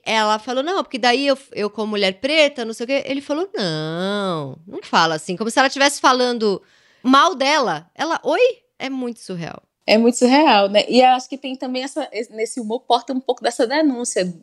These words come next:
Speaker 2: né? Dessa negação. Aí eu lembro do tio <laughs> Pedro Ambra, né? <laughs> Nosso professor querido, né?
Speaker 1: Nosso amado.
Speaker 2: Nosso amado professor, né?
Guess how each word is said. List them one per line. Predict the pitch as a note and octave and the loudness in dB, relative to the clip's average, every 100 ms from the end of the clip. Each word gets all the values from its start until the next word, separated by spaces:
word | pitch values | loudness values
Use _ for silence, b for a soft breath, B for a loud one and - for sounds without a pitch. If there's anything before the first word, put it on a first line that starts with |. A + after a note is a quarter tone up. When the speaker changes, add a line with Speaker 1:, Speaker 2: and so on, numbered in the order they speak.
| _ | _
Speaker 2:
né? | - F3+ G3 F#3 | -6 0 0 2
Dessa | F3+ F#3 F#3 | 2 0 -2
negação. | F3 F3+ F3+ - E3 D#3 - - | 0 2 2 0 0 0 -2 2
Aí | E3 E3+ G#3+ | 4 4 2
eu | A#3 | 0
lembro | - A3 A3+ A3+ | 2 2 2 0
do | A#3+ | 0
tio | A#3 A3+ G#3+ - _ | 4 4 4 -2 _
<laughs> | - - - | -18 -4 0
Pedro | G3+ G#3+ | 2 2
Ambra, | F#3+ F#3 F3+ | 0 0 0
né? | F3 G#3 | 4 2
<laughs> | F#3+ | 2
Nosso | D#3+ - A3 | 0 0 0
professor | - F#3 - G3+ | 2 0 2 0
querido, | - A#3 - F3+ F#3 | 2 0 2 2 4
né? | F#3 | 4
Speaker 1:
Nosso | F#3 A3 | 2 2
amado. | G3+ G#3 F3 E3+ D#3+ D#3+ | 0 2 2 0 -4 0
Speaker 2:
Nosso | G#3+ G#3 C4 | 4 4 4
amado | A#3 G3+ G3 | 2 2 2
professor, | - G3 - G#3+ G3 F#3 | 0 -12 -10 -10 -8 -8
né? | G3+ | -10